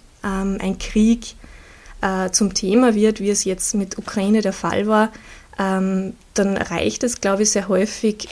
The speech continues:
sich erstens mal ein bisschen abzusprechen im Kollegium, ähm, wer macht was, äh, damit es nicht zu viel wird, aber dann einfach SchülerInnen Fragen mehr einzuholen. Also es geht da noch gar nicht so sehr darum,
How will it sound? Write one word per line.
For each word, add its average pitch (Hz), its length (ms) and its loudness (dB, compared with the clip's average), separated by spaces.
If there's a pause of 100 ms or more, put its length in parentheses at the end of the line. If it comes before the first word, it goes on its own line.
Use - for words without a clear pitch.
sich 180 200 -4
erstens 185 300 -2
mal 190 80 -2
ein 180 60 -4
bisschen - 180 -6
abzusprechen 208 720 -2
im 214 100 4
Kollegium, 208 600 0 (120)
ähm, 185 320 -2
wer 185 200 -2
macht 185 280 -8
was, 196 360 0 (460)
äh, 185 160 -2
damit 190 220 -2
es 185 120 -4
nicht 185 180 -6
zu 196 80 -4
viel 220 320 -2
wird, 247 220 0
aber 202 160 2
dann 202 140 0
einfach 185 260 -2
SchülerInnen 214 680 2
Fragen 185 480 -6
mehr 180 140 -8
einzuholen. 170 640 -8
Also 175 120 -8
es 180 100 -6
geht 185 220 -6
da 214 60 -2
noch 202 120 -4
gar - 140 -8
nicht 208 140 -6
so - 140 -8
sehr 196 240 -4
darum, 202 360 -4